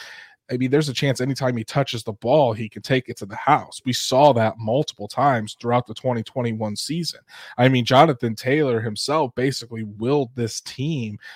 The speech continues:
uh, to nine wins. Where, I mean, Carson Wentz, yeah, he started out,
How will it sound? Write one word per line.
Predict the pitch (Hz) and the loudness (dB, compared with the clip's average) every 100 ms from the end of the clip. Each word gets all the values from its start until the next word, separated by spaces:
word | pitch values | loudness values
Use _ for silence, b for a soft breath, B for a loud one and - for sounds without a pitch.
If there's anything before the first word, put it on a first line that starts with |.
| B | B
uh, | 117 117 | -4 -4
to | - | -2
nine | 127 120 123 113 | -2 0 0 -2
wins. | 101 147 - - - - | 0 -2 -2 -16 -20 -14
Where, | 113 113 117 117 110 | -8 -2 0 0 -4
I | 123 | -6
mean, | 120 113 | -6 -4
Carson | 151 139 123 | -2 -2 -2
Wentz, | 123 123 - | -2 -2 0
yeah, | 127 | 0
he | 120 120 | 0 -2
started | - 131 117 113 | 0 2 2 2
out, | 113 139 139 | 4 2 2